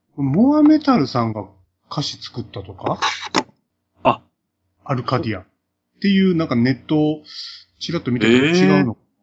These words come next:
Speaker 2: そんなこともやってますか？
Speaker 1: うーん、ちょっと、ちゃんと確認したわけじゃないんですけど。
Speaker 2: しかもね、あの、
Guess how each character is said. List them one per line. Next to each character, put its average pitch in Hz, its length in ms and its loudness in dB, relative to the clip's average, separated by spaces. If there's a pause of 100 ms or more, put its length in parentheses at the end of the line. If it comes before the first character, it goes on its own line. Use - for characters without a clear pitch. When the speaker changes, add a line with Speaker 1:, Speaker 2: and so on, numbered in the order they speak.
(460)
Speaker 2:
そ 117 140 -2
ん 151 160 -2
な 156 120 0
こ 156 120 -2
と 156 80 -6
も 104 100 -2
や 113 120 -4
っ - 80 -10
て 202 120 -4
ま 190 140 0
す - 140 -14
か？ 165 440 -6 (580)
Speaker 1:
う 127 60 -8
ー 127 540 0
ん、 120 100 -6
ち 208 80 -2
ょ - 20 -4
っ - 40 -8
と、 127 160 -2 (540)
ち - 100 -2
ゃ 165 60 2
ん 165 60 -2
と 123 180 -4 (440)
確 - 280 -4
認 143 260 6
し - 80 -6
た 135 120 2
わ 113 60 0
け 107 80 -8
じ 104 60 -8
ゃ 104 40 -10
な 107 140 -6
い 107 60 -4
ん - 20 -6
で 101 60 -8
す - 100 -18
け 110 80 -12
ど。 95 300 -14 (400)
Speaker 2:
し - 160 -10
か 269 120 2
も 131 140 0
ね、 110 180 -2
あ 92 220 -8
の、 143 420 -4